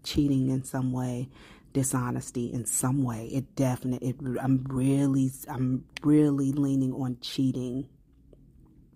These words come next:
So if you find something out like that, your partner may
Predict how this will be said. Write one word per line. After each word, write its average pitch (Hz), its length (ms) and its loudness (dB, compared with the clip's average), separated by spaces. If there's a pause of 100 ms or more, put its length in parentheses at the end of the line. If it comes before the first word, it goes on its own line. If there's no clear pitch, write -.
(2750)
So - 280 2
if 196 220 0
you 196 100 2
find 160 420 0
something 151 440 -2 (100)
out 151 220 -2
like 160 240 -2
that, 160 220 0
your 160 180 4
partner 156 600 0
may 151 680 2